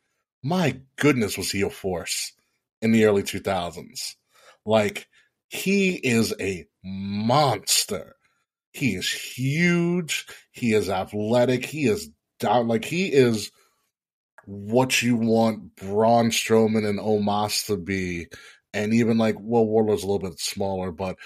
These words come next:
um, Luchasaurus, essentially, you want them to be a foreboding presence.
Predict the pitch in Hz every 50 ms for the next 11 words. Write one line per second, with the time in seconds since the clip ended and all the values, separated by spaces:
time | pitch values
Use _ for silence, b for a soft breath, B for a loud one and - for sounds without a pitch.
0 | B B B B B B _ _ 101 104 104 101 101 98 95 95 98 - - 110
1 | 110 123 127 127 - 107 - - 113 117 127 127 104 104 - - 104 101 92 -
2 | - 95 92 92 101 110 117 113 117 117 117 113 - 113 110 110 107 110 101 98
3 | 104 98 95 92 - - - 110 107 98 87 82 _ _ _ - 113 113 120 127
4 | 127 117 110 104 95 - - - 104 110 110 90 90 90 87 - - -